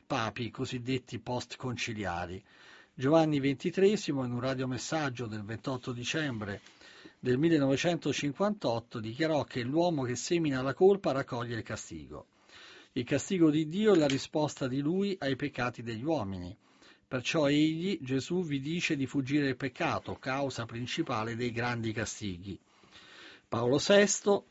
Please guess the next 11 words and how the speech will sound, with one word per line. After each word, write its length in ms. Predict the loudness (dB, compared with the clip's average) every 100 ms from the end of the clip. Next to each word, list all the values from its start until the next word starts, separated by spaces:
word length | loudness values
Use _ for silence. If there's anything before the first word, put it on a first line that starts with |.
| _
da 160 | -8 -6
parte 320 | -6 0 0
sua, 340 | 0 -2 0
in 80 | 0
un'omelia 520 | -2 -2 -2 0 0
del 160 | 0 -2
tredici 420 | -4 -2 -2 -2
marzo 440 | -2 -2 -4 -2
del 140 | 0 2
millenovecentosessantasei, 1800 | 2 2 0 0 -2 -2 -2 -6 -6 -4 -2 -2 0 -2 0 0 0 -2 -6 -20 -20 -20 -20 -14
disse: 640 | -2 0 0 0 -4 -4